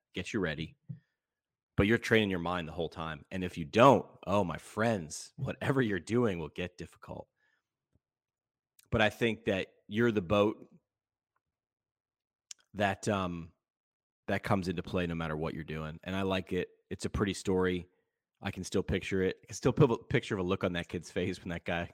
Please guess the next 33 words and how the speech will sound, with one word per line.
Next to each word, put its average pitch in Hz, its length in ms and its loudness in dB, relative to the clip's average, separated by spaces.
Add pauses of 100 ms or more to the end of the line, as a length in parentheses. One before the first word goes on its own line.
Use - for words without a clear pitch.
when - 140 -8
that 87 140 -4
cop - 280 0
looked 95 180 -4
back 95 200 0
at - 40 -8
him 87 60 -4
and 78 80 -8
goes, 67 120 -8
"You're 92 220 -4
the 101 80 -2
boat, 82 300 -2
start 98 240 -6
swimming." 78 320 -4 (1500)
Ah, 117 200 0
and 87 80 -8
everybody 90 180 -4
just - 140 -14
kinda 87 160 -4
jumped 82 260 -6
into 82 160 -8
action. 87 300 -2
"Oh 151 120 4
God, 127 240 -2
we 107 60 -4
gotta 110 160 -4
go. 107 300 -4
We're, 107 240 2 (1040)
we're 127 180 2
it." 135 220 0 (440)
Yeah, 147 180 4
you're 165 240 2
it. 147 180 0